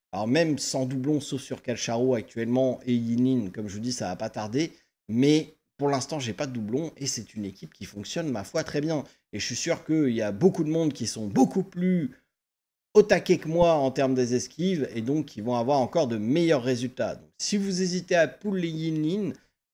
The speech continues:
n'hésitez pas, elle est vraiment très intéressante. Après, moi, euh, voilà, c'est, je, je trouve le,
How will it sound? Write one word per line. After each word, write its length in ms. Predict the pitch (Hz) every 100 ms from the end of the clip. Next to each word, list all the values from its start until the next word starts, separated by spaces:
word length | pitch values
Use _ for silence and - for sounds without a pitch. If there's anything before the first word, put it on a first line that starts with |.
| -
n'hésitez 520 | 110 160 151 156 165
pas, 360 | 147 123 139 -
elle 120 | 104
est 80 | 110
vraiment 640 | 95 110 113 120 127 120 - _ _
très 300 | - 147 131
intéressante. 680 | 123 - 110 104 - 131 127 -
Après, 300 | 98 - 131
moi, 400 | 127 127 127 - _ _ _ _ _ _ -
euh, 60 | 98
voilà, 400 | 110 110 80 82
c'est, 280 | 87 - 92
je, 500 | 90 95 95 92 90
je 120 | 95
trouve 460 | 107 - 127 110 76 _ -
le, 840 | 101 98 95 92 87 82 69 55